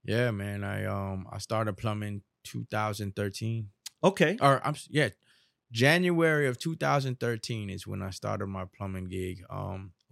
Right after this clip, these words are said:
Speaker 2: Okay.
Speaker 1: that was, uh, a crazy year altogether. So
Speaker 2: Yeah.
Speaker 1: we can dig in right there because that was a perfect
Speaker 2: <laughs>
Speaker 1: a-, uh, question to ask. And, uh, so, um, I actually, um, I had a, a, a, a friend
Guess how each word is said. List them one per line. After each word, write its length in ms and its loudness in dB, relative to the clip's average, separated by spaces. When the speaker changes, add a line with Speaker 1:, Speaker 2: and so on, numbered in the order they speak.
Speaker 2:
Okay. 200 -2
Speaker 1:
that 100 0
was, 240 -2
uh, 460 -2
a 80 -6
crazy 440 0
year 520 -6
altogether. 680 -4
So 80 -4
Speaker 2:
Yeah. 140 -8
Speaker 1:
we 140 -6
can 240 -10
dig 260 8
in 200 6
right 260 4
there 220 6
because 280 0
that 180 4
was 120 6
a 60 -2
perfect 480 2
Speaker 2:
<laughs> 40 -8
Speaker 1:
a-, 200 -6
uh, 180 -2
question 440 -2
to 60 -4
ask. 420 0
And, 140 -4
uh, 240 -4
so, 320 6
um, 420 4
I 100 6
actually, 680 4
um, 440 -2
I 100 0
had 200 2
a, 280 -2
a, 200 0
a, 240 -4
a 40 -4
friend 400 -4